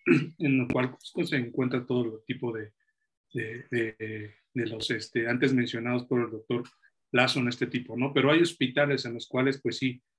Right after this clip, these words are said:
solamente clínicas pequeñas o en algunas instituciones que solamente cuentan con sus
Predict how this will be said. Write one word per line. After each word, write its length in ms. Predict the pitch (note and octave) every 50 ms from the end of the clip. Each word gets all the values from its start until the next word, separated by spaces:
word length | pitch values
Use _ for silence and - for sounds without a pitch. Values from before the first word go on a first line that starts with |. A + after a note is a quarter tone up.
| _ _ _
solamente 1000 | - - B2+ B2 C3+ C3 C3+ C3 B2+ B2+ B2 B2 B2+ B2+ B2 A#2+ A#2 A#2 A#2 A2+ -
clínicas 480 | C3 B2+ B2+ B2+ B2 B2 B2+ A#2 -
pequeñas 600 | - A2+ A2 - - B2 B2 B2+ A#2+ A2+ - -
o 40 | A2+
en 100 | A2 A2
algunas 340 | A2 A2 A2 A#2 A#2+ B2 B2
instituciones 540 | - - - - C#3+ C3+ - C3+ C3 C3+ C3+
que 100 | - B2
solamente 540 | A#2 - A#2 A#2 A#2 A#2+ A#2+ A#2 - B2 -
cuentan 340 | - A#2 A#2 A#2+ C3 A#2+ A#2
con 180 | - - A2
sus 320 | G#2+ - A2 G#2+ - _